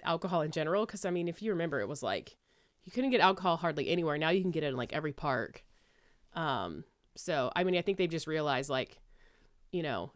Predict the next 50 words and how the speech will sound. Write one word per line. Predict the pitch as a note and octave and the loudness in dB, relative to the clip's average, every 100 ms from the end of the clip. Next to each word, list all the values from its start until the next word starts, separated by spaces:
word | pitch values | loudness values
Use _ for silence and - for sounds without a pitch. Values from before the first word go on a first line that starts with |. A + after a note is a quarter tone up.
| - | -6
as | F#3 | -2
much | G3 | -2
as | A3 | 0
we | G3+ | 2
abuse | D#3+ C#3 G3+ G3+ | 2 2 0 2
alcohol | C#3+ - E3 | 0 0 -2
in | D3+ | 0
America, | E3 D4+ D4+ C#4+ A#3 G#3+ - | 4 6 6 8 8 8 10
uh, | G3+ G3 | 8 8
most | G3 B3+ A#3+ | 6 4 4
of | A3 | 6
the | G3+ | 8
world, | F#3 G3 F#3 | 8 8 8
the | |
rest | F#3+ G#3+ G3+ | 8 6 4
of | |
the | G3+ | 6
world | F#3+ F3+ | 6 4
drinks | F3+ E3+ | 2 0
alcohol, | E3+ E3 F3+ D#3+ | 0 2 4 4
like, | D3 | 4
all | - D#3+ | 2 0
the | |
time. | D#3+ C#3 - - - - - - | 0 -2 -2 -12 -20 -12 -6 4
Anyways, | A3 G3 E3 D#3 - - | 6 8 8 4 2 6
um, | F#3+ E3+ E3 F#3 - - - - - - - - | 8 6 4 -2 -8 -20 -20 -20 -20 -16 -14 -4
something | G#3+ G#3+ G#3 | 0 2 6
to | B3 | 8
remember | A3+ G#3 G3+ G3 G3 - | 8 8 6 6 4 2
about | F3+ F3 | 2 2
the | F3+ | 4
refillable | G#3 - C#4 D4 G#3 | 2 4 4 6 6
mugs, | D#3 D#3 | 4 2
because | - G3 G3+ | 2 2 2
most | F3 F#3 | 2 0
people, | - G#3+ F#3 F#3 F3 - | 0 -2 4 6 4 2
I | F#3 | -2
think, | F#3 F3+ - | 0 0 0
misconstrue | F3+ F3+ - - - _ _ _ - G3+ - F3+ E3+ | 0 0 -2 -6 -10 _ _ _ -4 -2 0 2 2
this, | G3 A#3+ C4+ - | 2 2 0 0
like, | F3 D#3 | 0 0
or | D#3+ D#3+ - | 0 0 0
they | F3+ F#3+ | 0 2
have | G3 | 2
a | E3+ | 2
misconception | F3 - F3+ D#3+ - | 0 -2 -2 -2 -2
about | G3+ G3 G#3 | 0 2 2
it. | F3+ | 2
Those | G3 G#3+ | 2 4
are | A#3+ | 2